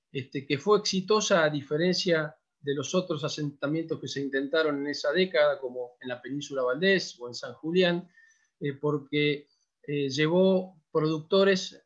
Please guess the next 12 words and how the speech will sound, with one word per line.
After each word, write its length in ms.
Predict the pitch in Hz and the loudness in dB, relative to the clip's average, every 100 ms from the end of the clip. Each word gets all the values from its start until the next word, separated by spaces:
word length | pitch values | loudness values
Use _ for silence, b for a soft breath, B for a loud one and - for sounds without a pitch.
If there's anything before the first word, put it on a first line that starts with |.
| - | -6
de 140 | 135 | 0
Galicia 480 | 147 208 196 190 180 | 2 2 0 0 0
principalmente, 640 | 165 165 165 165 214 226 | -4 -4 -2 2 2 0
pero 180 | 185 156 | -2 0
algunos 320 | 151 165 170 | 2 2 2
maragatos, 760 | 151 165 170 196 180 185 180 - | 2 2 4 4 2 -2 -6 -10
por 140 | 131 156 | -8 -6
eso 200 | 156 156 | -2 0
hoy 200 | 165 165 | 0 0
todavía 340 | 147 147 160 | -2 0 -2
sigue 300 | - 151 147 | -4 -6 -6
siendo 560 | - 160 160 156 143 | -4 -4 -2 -2 -2